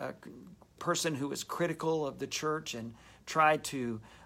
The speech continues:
uh, have them imprisoned and jailed and, and destroy the church, and yet God was able to save me through the death, burial, and resurrection of Christ." And it was a great,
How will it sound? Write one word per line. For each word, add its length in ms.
uh, 100
have 300
them 180
imprisoned 640
and 260
jailed 560
and, 240
and 200
destroy 500
the 140
church, 380
and 140
yet 320
God 280
was 220
able 260
to 300
save 480
me 360
through 440
the 140
death, 360
burial, 300
and 80
resurrection 600
of 100
Christ." 520
And 500
it 120
was 160
a 60
great, 480